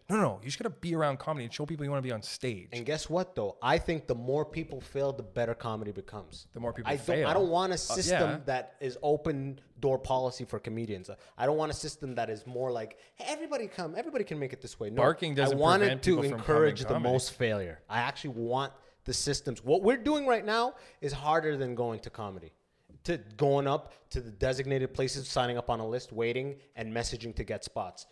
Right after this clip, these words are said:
Speaker 2: What we're doing, we're creating ideas out of thin air, editing them a hundred percent,
Speaker 1: Yeah.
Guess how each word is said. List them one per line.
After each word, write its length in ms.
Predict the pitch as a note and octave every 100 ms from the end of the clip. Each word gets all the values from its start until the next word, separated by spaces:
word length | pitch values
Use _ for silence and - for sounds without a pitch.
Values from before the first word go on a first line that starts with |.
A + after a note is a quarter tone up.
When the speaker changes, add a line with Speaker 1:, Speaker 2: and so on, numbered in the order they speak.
| _ -
Speaker 2:
What 140 | B2+
we're 100 | E3
doing, 240 | E3+ F3
we're 140 | C#3+ E3+
creating 520 | - D3+ C#3 D3 C#3
ideas 400 | A#2 G#2+ B2+ A#2
out 120 | G#2
of 160 | F#2+ -
thin 180 | C3 A#2+
air, 240 | A#2 B2+ - - _
editing 500 | D3+ E3+ F#3+ F3 F3+ D#3
them 160 | D3
a 80 | A#2+
hundred 400 | G#2+ C#3 D3 C#3+
percent, 580 | C3+ - C3 G2+ C3 -
Speaker 1:
Yeah. 320 | D3 G2 B2